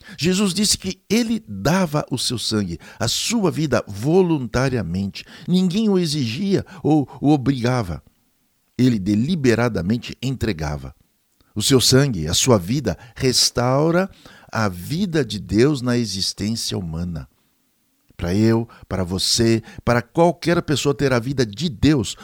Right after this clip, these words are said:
correndo nas veias da própria existência, precisa do sangue, da vida de Jesus. Por isso se diz que a vida, o sacrifício, o sangue de Jesus perdoa o pecador, reconcilia com Deus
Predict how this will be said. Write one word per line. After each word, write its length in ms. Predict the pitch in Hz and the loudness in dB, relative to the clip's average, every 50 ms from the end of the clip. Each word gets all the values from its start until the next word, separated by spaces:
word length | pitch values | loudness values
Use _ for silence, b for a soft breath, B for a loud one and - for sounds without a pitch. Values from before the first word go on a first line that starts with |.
| B B | B B
correndo 680 | - 160 147 131 123 139 156 175 170 156 131 95 80 - B B B B | 4 6 6 6 6 4 4 4 2 0 -2 -4 -6 -6 B B B B
nas 300 | 95 117 123 113 101 90 | -2 -2 0 0 0 -2
veias 480 | 90 87 95 120 147 156 139 110 92 | -4 -2 0 2 2 2 2 0 0
da 160 | 87 87 92 | -2 -4 -6
própria 440 | - _ - - 117 135 131 - 113 | -6 _ -4 0 0 0 0 0 -2
existência, 680 | 104 92 85 82 - - 110 113 120 113 - - - 65 b b b b b b b b - | -4 -4 -4 -8 -6 -4 -2 -2 -2 -4 -6 -8 -10 -12 b b b b b b b b 0
precisa 720 | 127 120 107 - - - - 143 165 165 147 147 165 139 b b b b | 2 2 2 0 -2 -4 -4 -4 -4 -4 -2 -2 -4 -4 b b b b
do 140 | - - 135 | -8 -8 -6
sangue, 480 | - - - - 131 131 127 107 92 - - _ - | -4 -4 -2 -2 0 -2 -2 -4 -6 -10 -12 _ -6
da 160 | 92 120 123 | -2 -2 -2
vida 580 | 107 95 101 127 175 208 202 208 202 196 190 185 B B B | -2 -2 0 0 0 2 2 4 4 2 2 2 B B B
de 120 | B 120 120 | B -8 -4
Jesus. 600 | 101 101 95 80 73 76 73 73 - - - - _ - _ _ _ _ _ _ _ _ B B B B B | -2 -2 -2 -2 -4 -8 -8 -8 -10 -12 -12 -14 _ -20 _ _ _ _ _ _ _ _ B B B B B
Por 140 | - 156 185 | 2 2 2
isso 180 | 220 202 214 202 | 2 0 -2 -2
se 120 | - 185 | -2 -2
diz 180 | 170 170 180 - | 0 -2 -2 -2
que 120 | - 175 175 | 0 2 2
a 60 | 170 | 2
vida, 420 | 110 95 120 160 175 101 90 71 - _ _ _ - | 2 0 -2 -2 0 -2 -4 -6 -8 _ _ _ -4
o 80 | 139 | -2
sacrifício, 880 | - - - 175 170 - - 151 143 - - 131 147 151 123 - 90 - B B B | -2 0 -2 -2 -2 0 -2 -4 -4 -4 -4 -2 -2 -2 -2 -4 -6 -8 B B B
o 80 | B 127 | B -2
sangue 440 | - - - - 175 208 220 180 170 | 0 0 2 4 4 4 2 2 -2
de 140 | 127 120 110 | -4 -4 -2
Jesus 320 | 104 107 104 147 156 - | 0 0 0 0 -2 -4
perdoa 580 | - - 156 127 110 95 - - 143 185 208 190 | -2 2 2 2 2 2 0 2 4 4 4 2
o 60 | - | 0
pecador, 600 | - 131 110 - 92 85 82 98 110 143 180 196 B B B B B | 0 -4 -4 -2 -4 -4 -2 -2 0 0 -2 -4 B B B B B
reconcilia 840 | B 151 135 - - 143 131 - 147 131 113 117 127 180 208 185 143 | B -6 -6 -4 -4 -4 -2 -2 -2 0 -2 -2 0 2 2 2 0
com 180 | - - 104 98 | 0 -2 -4 -2
Deus 380 | 90 98 113 143 156 - - | 0 0 0 0 0 -2 -6